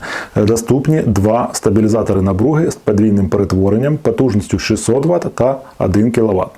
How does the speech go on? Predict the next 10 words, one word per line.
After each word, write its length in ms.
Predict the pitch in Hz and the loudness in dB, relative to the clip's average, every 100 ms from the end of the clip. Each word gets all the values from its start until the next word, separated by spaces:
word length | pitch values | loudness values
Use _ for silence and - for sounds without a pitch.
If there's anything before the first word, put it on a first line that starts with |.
| - | -10
а 100 | - | -4
також 420 | 107 117 135 123 - | -2 0 0 -2 -2
один 360 | 113 120 127 107 | 0 2 0 0
безступінчастий 840 | 101 110 - 120 120 104 101 107 | 0 -2 -2 -2 0 0 -2 -2
стабілізатор 600 | 98 104 104 107 117 - - - - - | -2 0 2 2 0 -4 -8 -16 -14 0
вольтдобавочного 840 | 113 104 107 107 98 95 101 101 | 2 2 2 2 0 0 -2 0
типу 280 | - 180 185 | 0 0 0
потужністю 720 | 110 95 120 131 151 - 139 | -2 0 0 2 0 -2 -2
одинадцять 420 | 104 101 107 110 104 | 0 2 0 0 -2
кіловат. 420 | 104 98 - | 0 0 -4